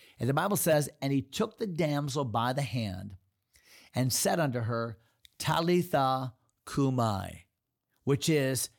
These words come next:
being interpreted, "Damsel, I say unto you, arise." So Jesus speaks directly to her, "The words of life, the words that I speak unto you,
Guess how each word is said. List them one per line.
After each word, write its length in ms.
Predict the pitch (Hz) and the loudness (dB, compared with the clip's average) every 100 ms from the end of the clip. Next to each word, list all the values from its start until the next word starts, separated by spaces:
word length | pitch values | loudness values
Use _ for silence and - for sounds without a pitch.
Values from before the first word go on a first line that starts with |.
| _ | _
being 160 | 139 135 | -2 0
interpreted, 640 | 117 - 185 139 120 113 - - 110 | -2 -2 -2 -2 -2 -4 -8 -10 -2
"Damsel, 920 | 139 156 196 165 - 107 95 104 - _ _ _ _ - | 0 2 2 2 0 -2 -6 -8 -14 _ _ _ _ -4
I 160 | 127 | -2
say 260 | 120 175 170 | 0 -2 0
unto 220 | 147 113 | 0 -2
you, 560 | 95 98 95 95 98 - _ _ _ - | -2 -4 -6 -8 -12 -18 _ _ _ -10
arise." 760 | 110 101 - - 90 - - - _ _ _ _ _ _ _ _ | -8 -8 -12 -18 -6 -4 -4 -10 _ _ _ _ _ _ _ _
So 140 | - | -8
Jesus 500 | 107 156 190 151 143 | -2 0 0 0 -2
speaks 400 | - - 160 - | -2 -4 -6 -6
directly 580 | - 120 120 151 - 165 | -6 -4 -4 -6 -8 -8
to 260 | - 143 110 | -8 -10 -10
her, 320 | 95 - - _ _ _ _ - | -10 -14 -20 _ _ _ _ -6
"The 100 | 104 | -4
words 400 | 101 127 160 151 | -2 -2 -2 -4
of 160 | 156 | -6
life, 380 | 123 113 120 - | -10 -10 -12 -6
the 80 | 117 | -4
words 360 | 110 139 156 - | 0 0 -2 -4
that 100 | 113 | -4
I 160 | 143 | -2
speak 360 | 175 - 123 - | -2 -2 -6 -6
unto 140 | 101 | -10
you, 320 | 110 - - | -10 -14 -16